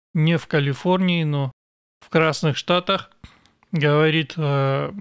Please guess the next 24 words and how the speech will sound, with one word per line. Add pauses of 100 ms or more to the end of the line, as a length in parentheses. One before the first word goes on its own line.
(560)
Байдену,
чтобы
он
пошёл
по
известному
адресу, (840)
потому
что (480)
правительство
не (500)
должно
энфорсить
такие
вещи,
и (480)
жизнь
человека,
и
тело
человека —
это
его
выбор.